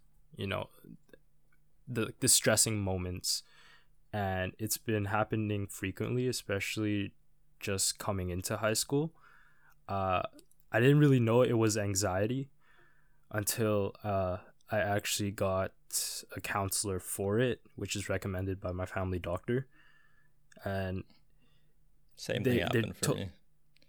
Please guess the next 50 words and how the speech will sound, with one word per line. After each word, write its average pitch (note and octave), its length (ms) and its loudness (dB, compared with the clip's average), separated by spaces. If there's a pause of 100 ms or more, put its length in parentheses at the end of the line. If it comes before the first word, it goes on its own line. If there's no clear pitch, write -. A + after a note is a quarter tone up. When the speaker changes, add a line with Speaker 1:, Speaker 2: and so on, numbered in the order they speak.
(280)
Speaker 1:
yeah, A#2+ 200 4
they G#2+ 100 2
broke C3+ 220 4
it B2 100 2
down A2+ 320 4
and A2 100 -2
told A2+ 160 -2
me A2 100 2
what G2+ 140 2
it F#2+ 80 -2
was G2 500 0 (380)
and F#2+ 280 -4
how G#2 320 2
it, G2 140 -4 (200)
like, F#2+ 320 -4
I G2+ 60 -2
rea-, G2 360 -2
react G2+ 420 0
to C#3 120 2
it D3+ 180 0
and A2 140 -6
how G#2+ 160 4
it's, - 160 0
like, G2+ 120 -2
a G2+ 40 -2
very F#2+ 240 0
common F#2+ 340 -4
problem. B2 560 -4 (320)
And G2+ 200 -2
then G2+ 240 0 (760)
I A2+ 80 4
didn't D#3 120 10
really D#3+ 160 10
get C3 120 8
a B2+ 40 8
full D3 300 8
understanding A#2 560 4
of G2+ 160 0
it G#2 100 2
until G#2+ 360 2
a G#2+ 140 2
lot G#2+ 220 4
of A2 60 4
speakers G#2+ 500 2
came G#2 220 -2
into G2+ 160 -4
the G2 120 -2
school G2 440 0
and G2 100 -4
started, F2+ 440 -2